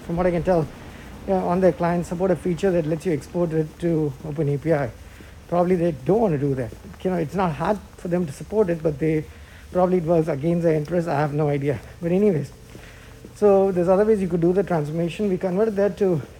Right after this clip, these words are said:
Open A P I and then imported that into, say, Swagger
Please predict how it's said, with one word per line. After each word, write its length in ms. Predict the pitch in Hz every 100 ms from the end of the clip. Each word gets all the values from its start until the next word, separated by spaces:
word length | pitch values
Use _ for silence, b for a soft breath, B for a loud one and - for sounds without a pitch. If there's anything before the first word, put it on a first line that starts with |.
| - -
Open 260 | 175 196 180
A 60 |
P 180 | 156 180
I 220 | 196 151 - B B B B 190
and 80 |
then 120 | 185 185
imported 460 | 175 208 220 196
that 180 | 190 190
into, 200 | 175 170
say, 200 | 156 170
Swagger 600 | 151 180 170 170 180 151